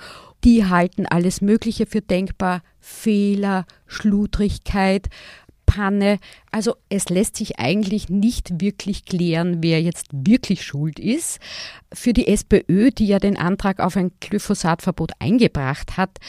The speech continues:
ist es jetzt einmal Kanzlerin Bierlein, weil, so sagt die S P Ö, die Vorgangsweise von Bierlein nicht Staatspraxis sei.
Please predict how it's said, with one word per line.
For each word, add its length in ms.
ist 260
es 240
jetzt 380
einmal 580
Kanzlerin 640
Bierlein, 640
weil, 340
so 140
sagt 560
die 80
S 180
P 100
Ö, 260
die 80
Vorgangsweise 1120
von 260
Bierlein 400
nicht 240
Staatspraxis 1300
sei. 420